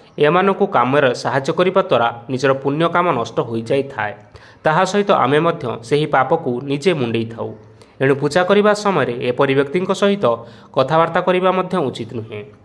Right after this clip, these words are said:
ନମ୍ବର ଫାଇଭ୍, ଈର୍ଷାପରାୟଣ ବ୍ୟକ୍ତି। ଯେଉଁ ବ୍ୟକ୍ତି ଅନ୍ୟ ପ୍ରତି ଈର୍ଷା ଭାବ ରଖିଥାଏ,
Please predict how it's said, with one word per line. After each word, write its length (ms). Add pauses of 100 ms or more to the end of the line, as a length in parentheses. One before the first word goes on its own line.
ନମ୍ବର 280
ଫାଇଭ୍, 360 (500)
ଈର୍ଷାପରାୟଣ 800
ବ୍ୟକ୍ତି। 360 (280)
ଯେଉଁ 240
ବ୍ୟକ୍ତି 340 (200)
ଅନ୍ୟ 240
ପ୍ରତି 380
ଈର୍ଷା 360
ଭାବ 200
ରଖିଥାଏ, 460